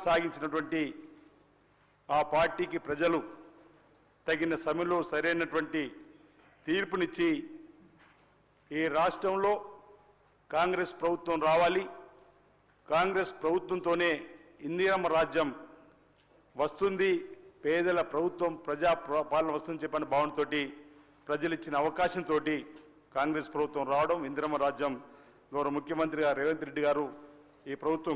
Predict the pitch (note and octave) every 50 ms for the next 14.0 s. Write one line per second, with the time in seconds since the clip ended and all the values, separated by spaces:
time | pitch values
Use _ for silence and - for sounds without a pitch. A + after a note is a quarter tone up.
0 | - - - D3 D#3+ F3 E3 E3 D#3 C3 B2+ A#2+ G#2+ G2+ G#2 - - - - -
1 | - - - _ _ - - - _ _ _ _ _ _ _ _ _ _ _ _
2 | _ _ _ _ _ _ _ _ _ _ _ _ _ _ _ _ _ _ _ _
3 | _ _ _ _ _ _ _ _ _ _ _ _ _ _ - - C#3+ D#3 F3 F3+
4 | G3 F#3+ G3 F#3+ F#3+ F3 E3+ F3+ F3+ - F#3 F#3 F#3 F#3 G3 G3 G3+ - - -
5 | - - - - - - _ _ _ _ _ _ _ _ - D3+ D#3+ D#3 E3+ F#3+
6 | F#3+ F#3+ F#3 - F3+ F3 F3 F3+ F3+ F3+ F3 E3 - - - - - - D3 D3+
7 | F3 F#3 F3+ F#3+ F3 F3 F3 E3+ F3 F3+ G3 F#3+ - - - - - - - -
8 | _ _ - _ _ _ _ - _ _ - D3 D#3 D3+ F3+ G3+ G3+ G3 G3 F3
9 | - - F3+ F3+ E3 E3 F3 E3 - F3+ E3+ D3+ C#3+ - - - - - - -
10 | - _ _ _ _ - _ - B2 B2+ D3+ F3 F#3+ G#3 G#3+ G#3+ G#3 F#3 F3 F#3
11 | F#3 E3 F3 E3 E3+ - F3+ E3+ D#3+ C#3+ - - - - - - - _ _ _
12 | _ _ _ _ _ _ - C#3 C#3+ D#3+ F3 F#3 E3 D#3 D#3+ F3 D3+ D#3+ E3 -
13 | - D3 D3+ E3 E3+ E3 D#3 E3 E3+ E3 D#3+ D3+ D#3 D#3+ C#3+ B2+ - C#3 - -